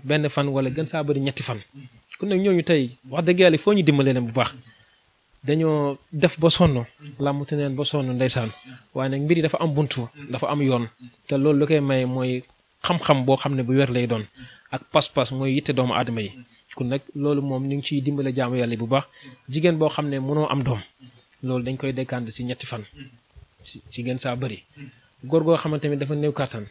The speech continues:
loolu moom dëgg Yàlla xale yu ne si buntu bi sax ñoom daanaka moo ëpp, parce que jot amut. Ñoom ñooy ëpp ñuy faj yu mel noonu, waaye ñun sax côté boobu duñ si am. Mais benn fan, benn fan rek bu ñu la ko joxee nga gis sa bopp léegi. Bu fekkee tongoon ak nangam ci at boo xam ne mënoo seex ak sa soxna sax,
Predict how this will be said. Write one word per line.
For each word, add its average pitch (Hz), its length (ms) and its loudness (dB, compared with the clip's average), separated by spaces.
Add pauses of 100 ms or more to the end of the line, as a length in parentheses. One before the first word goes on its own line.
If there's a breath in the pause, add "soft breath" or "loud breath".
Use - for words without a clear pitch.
(220)
loolu 135 200 -4
moom 135 260 -6 (140)
dëgg 143 140 0
Yàlla 135 200 0
xale 143 220 0
yu 139 60 0
ne 143 80 -2
si 131 120 -4
buntu 131 240 -6
bi 120 60 -6
sax 127 160 -6
ñoom 139 240 -4
daanaka 135 320 -4 (160)
moo 139 200 -4
ëpp, 123 160 -10
parce 131 140 -6
que 135 140 -6
jot 143 140 0
amut. 139 260 -6 (440 loud breath)
Ñoom 147 280 0
ñooy 151 200 0
ëpp - 160 -4
ñuy 147 340 0
faj 139 220 -4
yu 123 120 -4
mel 131 160 -2
noonu, 113 260 -4
waaye 127 200 -6
ñun 139 180 -4
sax 127 140 -8 (100)
côté 147 160 -2
boobu 123 200 -2
duñ 123 100 -4
si - 100 -4
am. 123 80 -6
Mais 143 180 0
benn 175 240 2
fan, 160 280 -2 (360 soft breath)
benn 135 440 0
fan 147 220 -2
rek 143 160 -2
bu 147 60 -2
ñu 151 60 0
la 151 80 0
ko 147 100 -2
joxee 131 240 -4
nga 127 140 -2
gis 127 120 0
sa 135 60 -6
bopp 117 220 -6
léegi. 117 240 -6 (320 loud breath)
Bu - 60 -14
fekkee 151 340 -2
tongoon 143 560 -4
ak 151 120 0
nangam 156 380 0
ci - 80 -4
at 143 100 2
boo 135 140 -2
xam 135 180 -6
ne 131 80 -4
mënoo 147 400 -2
seex - 320 -4
ak 127 120 -6
sa 127 100 -6
soxna 120 260 -6
sax, 131 160 -10